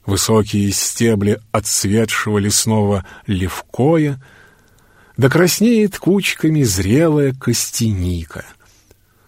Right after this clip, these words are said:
Сырой запах грибов носится в воздухе, но всех слышнее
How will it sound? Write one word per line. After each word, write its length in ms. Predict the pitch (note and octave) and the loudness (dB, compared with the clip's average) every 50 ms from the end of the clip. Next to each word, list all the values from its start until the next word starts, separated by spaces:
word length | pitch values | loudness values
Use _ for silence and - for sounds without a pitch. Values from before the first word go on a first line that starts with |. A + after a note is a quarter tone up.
| _ _ _ _ _ _ _ _ - | _ _ _ _ _ _ _ _ -10
Сырой 540 | - - - - G2+ G2 G2+ G#2+ A2+ G#2+ G2 | -6 -4 -4 -2 0 2 2 4 4 2 2
запах 680 | F2 F2+ G#2+ A2+ A2 G#2+ A2+ G#2 F#2+ F2+ - - - - | 2 2 2 2 2 2 0 -2 -2 -2 -6 -8 -8 -8
грибов 840 | - G2+ G2+ F#2+ F#2+ G#2 G2 F#2+ A2+ A2+ A2 G#2+ G2+ F#2 - - - | -4 -4 -2 -2 -2 -2 0 2 2 4 4 4 2 0 -4 -8 -6
носится 640 | G2 F#2+ G2 F#2+ F2+ - F2+ E2+ - - - F#2+ | -2 -2 -2 0 -2 -4 -4 -4 -4 -4 -4 -4
в 120 | F2 F2+ F2 | -6 -6 -8
воздухе, 800 | E2+ F#2 G#2 C3+ D#3 C3+ G#2 F#2+ F#2 F#2+ E2+ - - F#2 G2 - - - - - - - - - _ _ _ _ _ _ - | -6 -4 -2 -2 0 -2 -2 -4 -4 -6 -6 -6 -6 -8 -8 -8 -16 -20 -20 -20 -20 -20 -20 -20 _ _ _ _ _ _ -6
но 180 | G2 G2 G#2+ A2 | -2 0 0 0
всех 320 | G#2+ - - - F#3 - | 0 0 0 0 2 2
слышнее 800 | - - - C#3 D3 C3 - - - - C3+ E3 E3+ D3+ C#3 - | 2 0 2 0 0 0 2 0 2 2 2 2 2 2 2 0